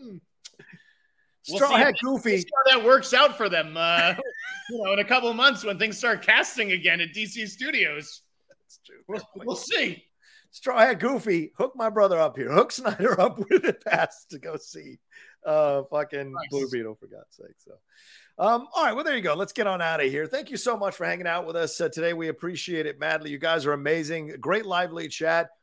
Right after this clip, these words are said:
Speaker 2: Over six hundred
Speaker 1: Good show
Speaker 2: people
Speaker 1: today.
Speaker 2: joining us for a majority of this. We appreciate the Streamlabs and Super Chats. Jeff, where can they find you and everything I going on, my man? Oh, great point. <laughs> Great fucking point. Great fucking point.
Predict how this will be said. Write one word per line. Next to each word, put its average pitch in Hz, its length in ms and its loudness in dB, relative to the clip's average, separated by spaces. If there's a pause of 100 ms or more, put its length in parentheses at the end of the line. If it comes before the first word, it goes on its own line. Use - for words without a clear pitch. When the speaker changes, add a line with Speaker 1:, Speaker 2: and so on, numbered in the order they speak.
(140)
Speaker 2:
Over 220 280 0
six - 200 -6
hundred 143 200 -4
Speaker 1:
Good 135 60 -10
show - 0 -
Speaker 2:
people 202 180 -4
Speaker 1:
today. 147 140 -6
Speaker 2:
joining 139 200 -6
us 131 120 -8
for 139 160 -8
a 127 40 -10
majority 127 460 -4
of 117 100 -8
this. 127 240 -8 (240)
We 120 80 -6
appreciate 156 400 -6
the - 60 -20
Streamlabs 131 560 -4
and 113 120 -18
Super 120 360 -12
Chats. 147 380 -6
Jeff, 196 200 -2 (400)
where 185 200 -2
can 196 100 -4
they 196 140 -6
find 190 280 -6
you 185 60 -6
and 175 60 -4
everything 170 240 -4
I 165 80 -4
going 165 200 -4
on, 202 200 -6
my 120 40 -16
man? 113 220 -20 (1600)
Oh, 143 180 2
great 196 260 -2
point. 208 260 -6 (580)
<laughs> - 560 -20
Great 135 260 -4
fucking 107 320 -10
point. 95 260 -20 (320)
Great 147 240 -4
fucking 120 320 -6
point. - 180 -20